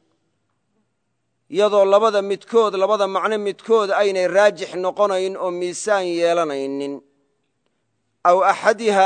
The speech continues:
ama macaanida mid ka midi aynay raajix ka noqonayn oo ka miisaan badanayn calaa ghayrihi, macaanida kale, macnaha kale.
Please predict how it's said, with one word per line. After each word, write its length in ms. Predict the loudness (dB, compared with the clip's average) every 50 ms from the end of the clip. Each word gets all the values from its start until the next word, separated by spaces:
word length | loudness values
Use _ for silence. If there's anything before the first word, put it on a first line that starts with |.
| 2 2
ama 200 | -2 -4 -4 -4
macaanida 720 | -2 -4 -4 -2 0 2 2 2 2 2 -2 -2 -2 -2 -2
mid 180 | -2 -6 -8 -6
ka 140 | -6 -6 -4
midi 280 | -4 -4 -4 -2 -2 0
aynay 400 | 0 0 0 0 0 0 0 2
raajix 420 | 4 4 4 4 2 -2 -10 -12 -6
ka 100 | -6 -6 -4
noqonayn 400 | -4 -4 -4 -4 -4 -4 -2 -4
oo 60 | -4
ka 120 | -2 -2 -2
miisaan 500 | -2 -4 -8 -8 -8 -2 0 0 0 -2 -2 -4
badanayn 380 | -2 -2 0 -2 -2 -2 -4
calaa 320 | -2 -2 0 2 2 0 0
ghayrihi, 520 | 0 -2 -2 -2 -4 -8 -8 -6 -6 -6
macaanida 420 | -6 -4 -4 -4 -4 -4 -6 -8 -8
kale, 220 | -8 -12 -14 -14 _ _ _ _ _ _ _ _ _ _ _ _ _ _ _ _ _ _ _ _
macnaha 360 | -6 -2 -2 -2 -2 -2 -6 -8
kale. 220 | -8 -10 -10 -10